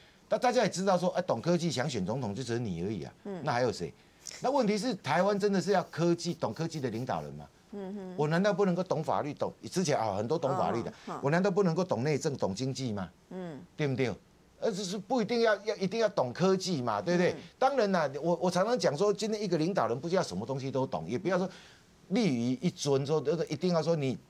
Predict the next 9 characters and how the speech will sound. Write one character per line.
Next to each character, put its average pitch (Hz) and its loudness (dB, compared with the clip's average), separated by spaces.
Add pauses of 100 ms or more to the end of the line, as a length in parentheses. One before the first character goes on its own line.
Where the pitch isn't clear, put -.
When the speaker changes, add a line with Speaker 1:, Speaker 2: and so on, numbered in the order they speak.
(100)
Speaker 1:
某 120 2
方 170 2
面 180 4
的 123 0
专 151 0
才 - -8
啊。 - -12
Speaker 2:
嗯 208 -6
哼。 190 -10